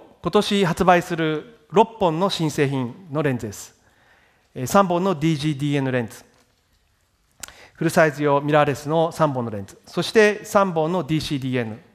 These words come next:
エーピーエスシーミラーレス用のレンズ、この六本を発売いたします。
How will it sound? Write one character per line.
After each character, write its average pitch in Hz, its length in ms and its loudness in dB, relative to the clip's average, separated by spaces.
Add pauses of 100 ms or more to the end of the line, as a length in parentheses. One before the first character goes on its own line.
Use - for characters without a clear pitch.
(760)
エ 165 100 0
ー 156 80 0
ピ 170 80 0
ー - 40 4
エ - 20 -2
ス - 60 -6
シ 147 380 -6
ー 151 40 -14
ミ 143 80 -4
ラ 151 100 4
ー 143 40 2
レ 139 60 -2
ス 143 120 -10
用 143 80 -4
の 165 80 -4
レ 139 100 0
ン 113 60 -4
ズ、 - 100 -16 (160)
こ 175 120 -6
の 160 120 0
六 220 240 2
本 180 160 -2
を 208 380 -2
発 131 180 -10
売 113 120 0
い 104 40 -10
た 104 80 -14
し - 140 -16
ま - 80 -20
す。 - 180 -20